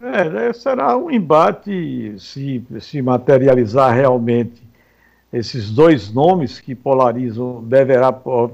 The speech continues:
é, deverá po-, é, pré-, como é que se diz, polarizar as eleições,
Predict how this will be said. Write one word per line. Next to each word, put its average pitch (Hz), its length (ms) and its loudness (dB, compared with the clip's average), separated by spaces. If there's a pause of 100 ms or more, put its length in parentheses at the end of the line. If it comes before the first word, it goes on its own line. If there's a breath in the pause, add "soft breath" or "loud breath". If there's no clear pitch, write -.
é, 117 600 -4
deverá 117 540 2
po-, 135 240 -2 (260)
é, 127 380 4
pré-, 135 800 2 (100)
como 127 140 -6
é 143 40 2
que 135 80 -4
se - 120 -6
diz, 123 120 -4
polarizar 147 640 4
as 123 100 -4
eleições, 147 680 -2